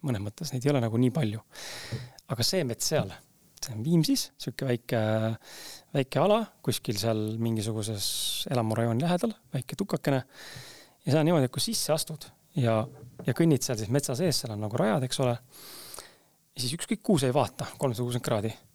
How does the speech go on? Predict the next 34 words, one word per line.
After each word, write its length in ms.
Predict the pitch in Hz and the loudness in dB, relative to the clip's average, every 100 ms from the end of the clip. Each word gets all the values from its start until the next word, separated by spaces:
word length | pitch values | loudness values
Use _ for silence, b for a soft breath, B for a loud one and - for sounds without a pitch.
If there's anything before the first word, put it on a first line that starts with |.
| - _ _ _ | -20 _ _ _
sul 240 | - 123 113 | -2 0 2
on 200 | 113 113 - - _ _ _ _ | 0 0 -4 -8 _ _ _ _
kõikid, 640 | 165 156 - - 123 - - | 4 4 2 -2 -2 -2 2
kogu 300 | 196 175 135 127 - | 4 6 6 6 2
nagu 220 | - 131 120 | 0 2 4
metsapind 840 | 139 165 - 123 - 170 107 92 - _ _ _ _ _ _ _ | 4 2 -4 -6 0 2 2 -2 -12 _ _ _ _ _ _ _
on 140 | 127 113 | -2 0
lihtsalt 240 | 127 - 127 | 0 -2 -6
mustikapõõsas. 720 | 123 - - 123 110 - - _ _ _ _ _ _ _ - - B B B B B _ | -6 -8 -4 0 0 -2 -10 _ _ _ _ _ _ _ -20 -20 B B B B B _
Ja 100 | 110 | -4
see 80 | 117 | 0
on 60 | 113 | 4
nii 220 | 147 139 - | 6 6 4
täis 280 | 139 120 - | 4 4 0
paksult. 480 | 123 - 151 - - - - | -2 -4 -8 -10 -14 -20 0
Kujutate 380 | 143 - - - | 0 0 -8 -8
ette, 100 | - | -4
see 120 | 135 | 0
on 40 | 135 | 2
lihtsalt 200 | 143 143 | 2 6
nii 180 | 175 185 | 8 8
täis 260 | 190 190 120 | 8 6 4
ja 60 | |
nii 100 | 165 | 4
suured, 300 | 151 202 110 - B B B B B - | 6 4 4 -4 B B B B B -4
et 120 | - | -2
see 100 | - | -2
on 80 | 123 | 0
täitsa 240 | 156 - 117 | 0 0 0
sür. 220 | 170 139 104 - - | 2 2 -2 -6 -2
Ähm, 480 | 117 113 113 113 113 123 _ - _ - - - | 2 2 2 2 0 -4 _ -20 _ -8 -8 2
võin 140 | 131 | 2
sulle 100 | 117 110 | 2 2
pärast 360 | 127 - - | 2 0 -4